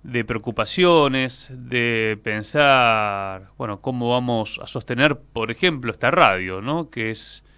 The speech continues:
uno de los eslabones de un amplio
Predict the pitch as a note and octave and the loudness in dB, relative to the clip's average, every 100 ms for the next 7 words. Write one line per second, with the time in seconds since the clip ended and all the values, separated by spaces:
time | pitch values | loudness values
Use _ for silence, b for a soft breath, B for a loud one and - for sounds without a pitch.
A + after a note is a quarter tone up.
0 | b b b b b b b _ _ _ | b b b b b b b _ _ _
1 | _ C#3+ D3 D3 C3 B2 C3 A#2 B2+ D3 | _ -2 0 2 0 -2 -2 0 4 4
2 | D3+ D3+ D#3 - B2+ A#2+ A2+ A2 - A#2 | 4 2 -2 -6 -6 -6 -4 -8 -4 -2
3 | A#2 A#2+ A#2 A2 G2+ G2 F2+ | -2 -4 -4 -2 -2 -6 -10